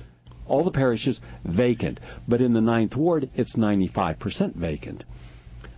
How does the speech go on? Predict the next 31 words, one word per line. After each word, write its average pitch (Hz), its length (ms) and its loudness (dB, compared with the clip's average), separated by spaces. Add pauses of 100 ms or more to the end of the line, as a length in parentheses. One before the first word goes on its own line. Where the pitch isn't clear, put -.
(120)
I 127 180 2
believe 175 320 2
that 139 120 0
you're 156 160 2
gonna 143 220 2
see 131 500 2
gigantic 113 1040 2
vacancies. 92 880 -2 (300)
If 107 120 2
they 104 140 2
started 147 400 0
bringing 147 380 2
these 104 240 2
vacant 139 320 0
homes 131 280 0
back 120 260 -2
on 123 100 2
the 113 60 4
market 120 340 0
now, 123 300 0 (280)
the 95 100 0
value 113 320 2
of 90 140 0
what's 107 240 0
there 143 220 2
now 135 180 2
would 117 180 -2
collapse 117 580 0 (220)
and 113 160 2
go 117 120 2
down 107 260 0